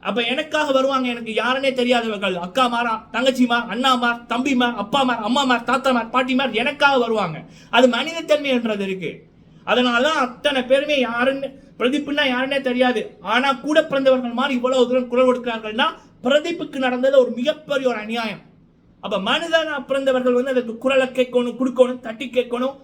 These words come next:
அதை பத்தி பேசணும்னு. ஆனா இங்க விசித்ரா அவர்களுக்கு பிக் பாஸ் வீட்ல எனக்கு உண்மை தெரிஞ்சாகணும், எனக்கு உண்மை தெரிஞ்சாகணும் என்னவங்க இங்க இன்டர்வியூல வந்து சொல்ல வேண்டியதானே? இது எல்லாத்துக்கும் காரணம் மாயா, பூர்ணிமா.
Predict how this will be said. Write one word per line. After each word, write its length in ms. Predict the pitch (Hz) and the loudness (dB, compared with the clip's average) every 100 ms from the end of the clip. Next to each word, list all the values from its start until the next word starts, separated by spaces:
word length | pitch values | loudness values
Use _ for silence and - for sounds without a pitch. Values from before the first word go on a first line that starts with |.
| - | -8
அதை 220 | - 285 269 | -4 -2 -4
பத்தி 240 | 277 269 269 | -6 -6 -8
பேசணும்னு. 640 | - 269 294 262 202 156 - - | -4 -2 0 -2 -2 -10 -16 -8
ஆனா 160 | 269 311 | -2 -2
இங்க 180 | 294 262 | 0 0
விசித்ரா 400 | 262 311 320 320 | -2 -6 -2 0
அவர்களுக்கு 680 | 294 285 262 185 190 262 277 | 0 2 2 2 2 2 2
பிக் 200 | 240 220 | -4 -4
பாஸ் 200 | 294 294 | -4 -4
வீட்ல 240 | 285 277 | -4 -2
எனக்கு 280 | 285 269 277 | -2 -4 -2
உண்மை 260 | 262 302 349 | -2 -2 -2
தெரிஞ்சாகணும், 600 | 330 311 294 254 240 247 | -2 0 0 2 0 -2
எனக்கு 280 | 254 247 | -6 -6
உண்மை 240 | 277 294 359 | -8 -6 -2
தெரிஞ்சாகணும் 580 | 302 294 277 247 254 247 | 0 0 -2 -4 -4 -4
என்னவங்க 340 | 254 226 180 196 294 - - - | -4 -4 -4 -2 -4 -8 -20 -18
இங்க 200 | 285 302 | -6 -2
இன்டர்வியூல 520 | 294 311 349 359 349 311 | 0 -2 -6 -2 0 0
வந்து 320 | 302 330 311 | -2 -4 -4
சொல்ல 220 | 285 277 | -4 0
வேண்டியதானே? 540 | 285 571 269 247 247 277 180 - - - - - _ | 2 2 0 0 0 -2 -4 -10 -20 -20 -20 -20 _
இது 160 | 196 240 | 0 2
எல்லாத்துக்கும் 640 | 277 311 320 311 277 262 | 2 -2 -4 -6 -6 -2
காரணம் 540 | 254 240 240 247 311 240 | 0 2 0 -2 -2 -2
மாயா, 600 | 220 247 262 269 277 - | 0 2 2 0 -4 -2
பூர்ணிமா. 440 | 247 247 240 226 | 2 4 4 2